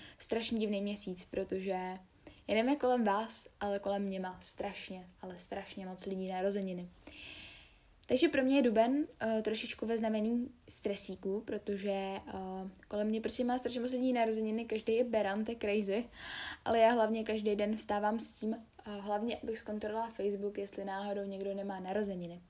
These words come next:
Protože prostě těch datumů je moc a já se bojím, že, eh, na to zapomenu.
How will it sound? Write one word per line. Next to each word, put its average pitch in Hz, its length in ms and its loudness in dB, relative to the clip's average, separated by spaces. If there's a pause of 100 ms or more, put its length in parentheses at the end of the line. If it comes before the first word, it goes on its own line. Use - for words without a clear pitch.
(720)
Protože 240 260 0
prostě 247 260 -4
těch 254 160 0
datumů 220 340 0
je 226 80 -2
moc 202 400 -4 (120)
a 190 400 -6
já 190 180 -6
se - 140 -6
bojím, 190 580 -4 (100)
že, 190 160 -6
eh, 190 640 -8
na 190 100 -8
to - 100 -12
zapomenu. 190 540 -6